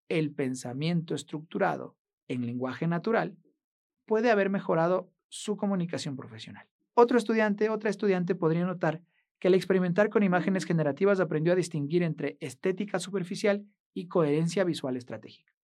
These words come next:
Estos descubrimientos no son secundarios, constituyen los cimientos de una nueva alfabetización mediática en la era de la I A. En el contexto laboral, esta competencia se traduce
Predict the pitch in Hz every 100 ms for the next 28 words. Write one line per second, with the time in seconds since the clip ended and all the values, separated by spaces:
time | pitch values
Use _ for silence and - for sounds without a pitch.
0 | _ _ _ _ _ _ _ _ _ _
1 | - 208 254 247 208 202 180 190 190 196
2 | 185 175 180 185 175 151 147 127 - _
3 | _ _ - 175 175 180 214 220 214 196
4 | 185 180 190 196 180 180 165 165 180 240
5 | 247 226 - 170 165 160 160 156 147 190
6 | 185 165 165 170 175 - _ _ 165 156
7 | 127 143 147 127 120 113 - _ - 233
8 | 226 202 175 160 170 196 190 202 160 147
9 | - _ _ _ 165 226 220 196 180 185
10 | 175 175 175 147 151 165 185 -